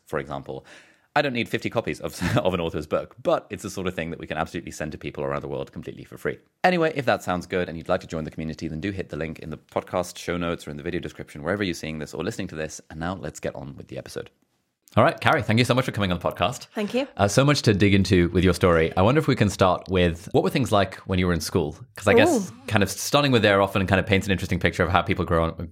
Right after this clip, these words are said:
Speaker 1: uh,
Speaker 2: Okay.
Speaker 1: grow on to become entrepreneurs.
Speaker 2: Sure. Um, I was the typical loud, I wouldn't say naughty kid, but I would say cheeky. So I didn't really do anything, like, really naughty, but I was the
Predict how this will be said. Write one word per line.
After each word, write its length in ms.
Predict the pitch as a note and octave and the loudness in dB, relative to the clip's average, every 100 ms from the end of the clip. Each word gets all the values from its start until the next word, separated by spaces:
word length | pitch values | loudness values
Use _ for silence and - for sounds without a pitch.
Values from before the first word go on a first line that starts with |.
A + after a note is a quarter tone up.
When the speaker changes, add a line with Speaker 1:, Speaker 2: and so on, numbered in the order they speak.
| - - | -10 0
Speaker 1:
uh, 100 | C4+ | 2
Speaker 2:
Okay. 300 | - A3 - | 4 4 4
Speaker 1:
grow 140 | F2 | 4
on 60 | E2+ | 2
to 80 | |
become 200 | E2+ E2+ | -4 -4
entrepreneurs. 480 | D#2+ - D#2+ D#2 - - - | -6 -6 -6 -6 -8 -20 -12
Speaker 2:
Sure. 500 | - - B3+ F3 G3 - | -2 2 4 4 -2 0
Um, 800 | A3 G#3+ G#3 G#3+ A3 A3 G#3+ G#3 _ - - - A#3+ | 4 6 6 4 2 0 -2 -6 _ -20 -20 0 2
I 320 | C4+ D#4 D#4 | 4 2 4
was 340 | C4+ B3+ A#3 | 6 6 4
the 120 | A3 | 0
typical 800 | A3 C4 - B3 A#3 A3+ A3 G#3+ G#3 | 2 0 0 4 6 6 6 4 2
loud, 760 | G#3 G#3 G3+ G#3 G#3 G#3 G#3 - _ | 4 6 6 6 4 0 -4 -8 _
I 60 | B3+ | 4
wouldn't 320 | C#4 - B4 | 4 2 0
say 260 | - F#4+ E4 | 0 4 6
naughty 520 | C#4+ C4 A#3 G3+ - | 6 6 4 4 -6
kid, 360 | - - F3+ - | -8 -6 -6 -4
but 60 | G#3 | 2
I 100 | G3+ | 4
would 140 | G3 | 4
say 180 | G3 G3+ | 2 -2
cheeky. 440 | G3 C4 G3+ - - _ _ _ _ _ | 2 2 0 -10 -16 _ _ _ _ _
So 80 | - | -2
I 40 | G#3+ | 0
didn't 160 | C#4 | 2
really 160 | A#3+ A3+ | 0 2
do 80 | G#3 | 2
anything, 280 | F#3+ F3+ | 0 -4
like, 160 | F3+ - | -4 -2
really 220 | F#3+ F#3 | -4 -4
naughty, 340 | E3+ - G3+ _ | -6 -6 -10 _
but 160 | - F#3 | 2 4
I 320 | G3+ G3+ G3+ | 4 4 0
was 640 | F#3+ G3 F#3+ F#3+ F#3+ F#3+ - _ _ G#3 _ | 0 0 2 0 0 -4 -6 _ _ -20 _
the 220 | A#3 - | 2 2